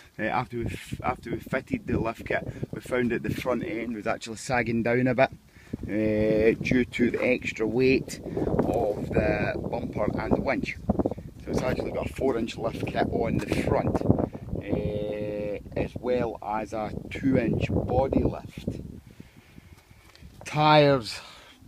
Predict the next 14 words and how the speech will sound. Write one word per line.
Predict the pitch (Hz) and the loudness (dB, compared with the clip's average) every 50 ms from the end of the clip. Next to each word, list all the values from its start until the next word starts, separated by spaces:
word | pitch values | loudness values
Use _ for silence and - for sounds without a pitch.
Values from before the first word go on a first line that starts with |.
| - - | -18 -12
pretty | - 64 65 - | -10 -8 -6 -6
massive | 98 98 101 107 117 - - 95 - - | -4 -4 -4 -6 -8 -8 -12 -10 -8 -4
actually, | 107 104 107 98 - - 113 107 107 - - | -2 0 -2 -2 -4 -4 -4 -4 -4 -4 -6
near | 117 117 117 | -6 -6 -8
thirty-fives, | - - - 120 113 110 - - - - - - 120 117 110 107 104 104 104 110 - - - - - - - - - - | -10 -8 -4 -2 -2 0 0 -2 -2 -2 -2 0 2 4 4 4 4 2 2 0 -2 -2 0 2 2 2 2 0 -2 -4
eh, | 95 95 95 95 98 101 101 101 101 101 101 98 98 98 98 98 101 - - - | -6 -6 -8 -8 -6 -4 -4 -2 -2 0 0 0 -2 -2 -2 -2 -2 -2 -2 -2
thirty-five, | 123 117 - - 107 - - 101 101 101 101 - | -2 -2 -4 -6 -8 -4 -2 -2 -2 -2 -4 -6
twelve | - - 107 107 104 101 98 | -6 -4 -2 -2 -2 -2 -4
and | 101 98 | -4 -4
a | 98 | -4
half, | 104 104 95 92 92 | -4 -4 -4 -4 -6
fifteens. | - - - - 104 98 - - - 87 - - - 139 139 135 135 135 139 135 135 135 123 - - - - - - - - - - - - - - - - - - - - - - _ _ - - - _ _ _ - - - _ _ - - - - - - - - - - - | -8 -12 -8 -6 -6 -4 -4 -6 -8 -12 -10 -4 0 2 4 4 4 4 4 2 2 0 -2 -6 -10 -12 -16 -20 -20 -20 -20 -20 -20 -20 -20 -20 -20 -20 -20 -20 -20 -20 -20 -20 -20 _ _ -20 -20 -20 _ _ _ -20 -20 -20 _ _ -20 -20 -20 -20 -20 -20 -20 -20 -14 -6 0
Body | - 143 139 131 110 110 | 2 4 4 4 4 0
panels. | - - - 113 104 120 117 113 113 113 107 104 107 - - - - | -2 -4 -2 2 4 4 4 4 4 2 0 0 -2 -6 -8 -10 -10